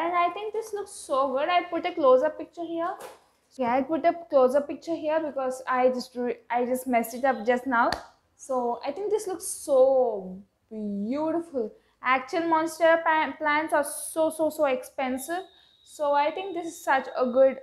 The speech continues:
replacement, and you need not really maintain it, it, maintain anything with it. So I think this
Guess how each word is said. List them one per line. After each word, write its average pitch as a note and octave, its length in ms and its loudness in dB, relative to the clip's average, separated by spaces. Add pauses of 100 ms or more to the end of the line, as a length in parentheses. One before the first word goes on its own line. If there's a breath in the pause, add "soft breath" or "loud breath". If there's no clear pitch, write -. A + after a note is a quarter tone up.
replacement, C#4 640 -2
and D4+ 240 -2
you F4+ 80 -2
need F#4 180 -6
not F#4 360 -2
really D4+ 220 2
maintain C4+ 440 2
it, A#3 180 -2
it, G#3+ 200 -4 (320)
maintain B3+ 480 -2
anything A#3+ 360 -2
with A#3 160 -4
it. A3+ 180 -8
So D4 360 -10 (680 soft breath)
I D4+ 100 -12
think F4+ 360 -6
this D#4+ 140 -4